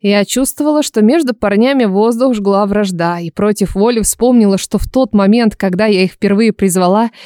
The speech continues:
также ощутила сильную неприязнь, гнев. Почему? По сути, Брант и Мэрат в академии вообще не должны были пересекаться. Почему уже тогда между ними ощущалась вражда? Я решила об этом спросить у Бранта.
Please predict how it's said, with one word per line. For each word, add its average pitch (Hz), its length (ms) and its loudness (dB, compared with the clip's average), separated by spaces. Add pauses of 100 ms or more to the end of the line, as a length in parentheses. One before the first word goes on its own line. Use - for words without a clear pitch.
(180)
также 214 360 0
ощутила 202 500 0
сильную 202 400 2
неприязнь, 180 720 0 (160)
гнев. 202 500 0 (380)
Почему? 220 400 -2 (500)
По - 80 -4
сути, 339 240 -2
Брант 247 380 0
и 220 40 2
Мэрат 220 320 0
в 202 40 -4
академии 202 460 0
вообще 220 300 0
не 202 120 2
должны 190 300 2
были 175 180 -2
пересекаться. 175 760 -4 (320)
Почему 247 540 2
уже 220 220 2
тогда 220 340 0
между 208 280 2
ними 240 280 4
ощущалась 220 560 -2
вражда? 202 500 -2 (460)
Я 220 140 2
решила 294 260 0
об 233 100 -2
этом 269 160 -2
спросить 240 460 -4
у 277 40 0
Бранта. 170 500 -4